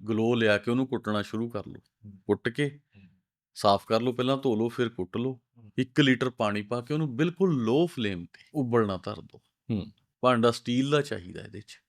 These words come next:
Speaker 2: ਸਟੀਲ।
Speaker 1: ਸਿਲਵਰ ਦਾ ਨਹੀਂ ਚਾਹੀਦਾ।
Speaker 2: ਹੂੰ।
Speaker 1: ਜਾਂ ਮਿੱਟੀ ਦਾ ਹੋਵੇ, ਮਿੱਟੀ ਦਾ, ਸਟੀਲ ਦਾ ਠੀਕ ਆ ਵੈਸੇ, ਸਟੇਨਲੈੱਸ ਸਟੀਲ,
Speaker 2: ਹੂੰ।
Speaker 1: ਫੂਡ ਗ੍ਰੇਡ ਦਾ ਕੋਈ ਵੀ ਬਰਤਨ ਤੁਸੀਂ ਲੈ ਲਓ, ਉਹਦੇ ਚ ਉਬਾਲਣਾ ਸ਼ੁਰੂ ਕਰ ਦਿਓ। ਉਹਦੇ ਵਿੱਚ ਤੁਸੀਂ ਕੀ ਕਰਨਾ,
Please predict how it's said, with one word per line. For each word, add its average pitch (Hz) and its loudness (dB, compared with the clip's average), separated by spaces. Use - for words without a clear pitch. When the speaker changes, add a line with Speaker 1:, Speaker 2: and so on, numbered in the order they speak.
Speaker 2:
ਸਟੀਲ। 110 -14
Speaker 1:
ਸਿਲਵਰ 110 2
ਦਾ 101 -2
ਨਹੀਂ 98 -6
ਚਾਹੀਦਾ। 104 -12
Speaker 2:
ਹੂੰ। 113 -16
Speaker 1:
ਜਾਂ 123 8
ਮਿੱਟੀ 107 0
ਦਾ 95 -2
ਹੋਵੇ, 117 2
ਮਿੱਟੀ 127 -2
ਦਾ, 127 -4
ਸਟੀਲ 196 2
ਦਾ 208 6
ਠੀਕ 160 -2
ਆ 113 4
ਵੈਸੇ, 101 -2
ਸਟੇਨਲੈੱਸ 101 -4
ਸਟੀਲ, 127 -6
Speaker 2:
ਹੂੰ। - -20
Speaker 1:
ਫੂਡ 120 4
ਗ੍ਰੇਡ 104 2
ਦਾ 104 0
ਕੋਈ 107 -2
ਵੀ 117 -2
ਬਰਤਨ 95 -4
ਤੁਸੀਂ - -10
ਲੈ 85 -8
ਲਓ, 120 -8
ਉਹਦੇ 113 -2
ਚ 117 -4
ਉਬਾਲਣਾ 80 -4
ਸ਼ੁਰੂ - -16
ਕਰ - -18
ਦਿਓ। - -4
ਉਹਦੇ 175 8
ਵਿੱਚ 190 2
ਤੁਸੀਂ 147 -8
ਕੀ 139 -6
ਕਰਨਾ, 120 -4